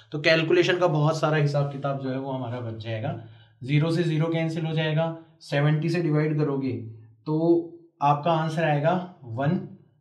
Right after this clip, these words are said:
फिर बचेंगे फ़ाइव, फ़िफ़्टी फ़ोर, लगभग वन पॉइंट एट आपका आंसर आएगा। तो इसके सबसे closest जो आंसर आपको दिखाई दे रहा है that is option number two, one point six, ठीक है?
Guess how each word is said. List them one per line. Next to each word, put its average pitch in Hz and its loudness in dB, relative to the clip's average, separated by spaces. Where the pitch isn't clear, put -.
फिर 143 0
बचेंगे 151 0
फ़ाइव, 143 0
फ़िफ़्टी 143 -6
फ़ोर, - -6
लगभग 165 2
वन 160 -2
पॉइंट 185 0
एट 175 2
आपका 151 -2
आंसर 139 -2
आएगा। 110 -6
तो 156 -4
इसके 170 -4
सबसे 185 -4
closest 180 4
जो 190 4
आंसर 170 0
आपको 170 0
दिखाई 160 0
दे 143 0
रहा 147 0
है 143 -4
that 135 -4
is 147 0
option 131 -6
number 131 -4
two, 147 -2
one 143 2
point 143 -4
six, 120 -8
ठीक 151 0
है? 226 0